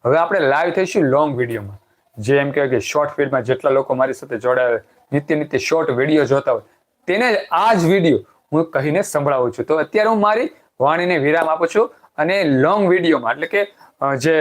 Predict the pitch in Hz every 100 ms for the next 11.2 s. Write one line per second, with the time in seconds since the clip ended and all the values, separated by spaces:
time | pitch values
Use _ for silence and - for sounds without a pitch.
0 | 135 - 185 175 170 165 160 139 151 143
1 | 127 120 - 151 160 156 170 165 196 220
2 | 156 151 143 135 127 147 143 - _ -
3 | - 214 214 202 175 240 226 202 156 170
4 | 170 - - 139 151 156 143 151 151 160
5 | 139 - _ - 139 143 143 131 - 147
6 | 165 226 185 156 160 156 147 190 131 135
7 | 147 185 - _ _ 135 143 135 127 120
8 | 139 147 139 147 139 - 143 131 _ _
9 | - 156 185 151 190 202 185 180 151 147
10 | 147 139 135 139 131 127 113 139 139 135
11 | 139